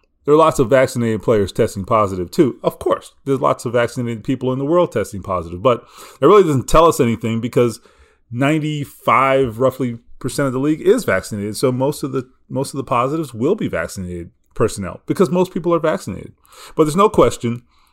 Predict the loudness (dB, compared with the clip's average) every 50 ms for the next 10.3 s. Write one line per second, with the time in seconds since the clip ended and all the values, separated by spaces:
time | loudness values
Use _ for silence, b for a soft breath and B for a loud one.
0 | _ _ -8 -4 2 4 4 4 4 2 -2 -2 -2 -2 -4 -4 -2 -2 -2 0
1 | 0 2 0 0 -2 -6 -8 -6 -6 -6 -8 -12 _ _ -6 -4 -4 -4 -2 -2
2 | -4 -2 -2 -6 -4 -2 0 0 0 0 -2 -4 -4 -6 -6 -10 _ _ -6 -6
3 | -6 -6 -6 -8 -6 -4 -2 -2 -2 -4 -6 b b b b b b b b -12
4 | -4 2 4 4 6 6 4 2 2 0 0 -2 -6 -8 _ _ _ _ _ 0
5 | 2 4 4 4 2 -4 -4 -4 -4 0 0 0 -2 -4 _ _ _ _ _ _
6 | _ _ _ _ _ -16 -16 -12 -10 -8 -8 -8 -4 0 0 0 2 0 -2 -2
7 | -4 -4 -2 -2 -4 -4 -6 _ _ _ _ _ _ _ _ _ _ _ _ _
8 | _ _ _ -8 -8 -8 -8 -8 -6 -4 -2 0 0 0 0 0 0 0 0 0
9 | -4 -10 -10 -10 -10 -12 -14 -14 -12 -10 -10 -10 -6 0 0 0 0 0 -4 -6
10 | -4 -2 -2 -2 -4 -6